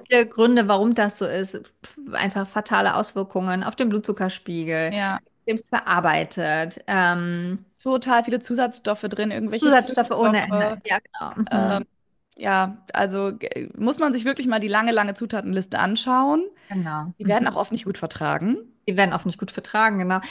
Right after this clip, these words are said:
Speaker 1: Also ich muss sagen, bei mir passiert das hier und da, wenn ich mal im Hotel bin,
Speaker 2: Ja,
Speaker 1: ja.
Speaker 2: na klar.
Speaker 1: Wenn ich im Urlaub im Hotel bin, dann gibt's schon mal so ein glutenfreies Brötchen, aber auch wie du gerade sagtest, die Menge macht das Gift.
Speaker 2: Ja.
Speaker 1: Zu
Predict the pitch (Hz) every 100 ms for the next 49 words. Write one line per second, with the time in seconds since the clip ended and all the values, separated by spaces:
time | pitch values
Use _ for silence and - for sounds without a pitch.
0 | - 208 214 240 240 226 220 214 - 196
1 | 208 233 240 - 214 202 - 196 - 190
2 | 254 262 247 196 180 - 180 175 165 170
3 | - 208 220 208 156 160 196 294 - 214
4 | 175 170 196 190 - 185 170 165 220 208
5 | 247 311 294 240 226 - 233 233 233 208
6 | 180 233 226 - 190 185 185 190 185 190
7 | 185 180 175 - 220 233 190 196 196 -
8 | 196 190 185 180 185 175 175 185 202 185
9 | - 196 190 196 151 147 - 147 - -
10 | 151 214 214 175 165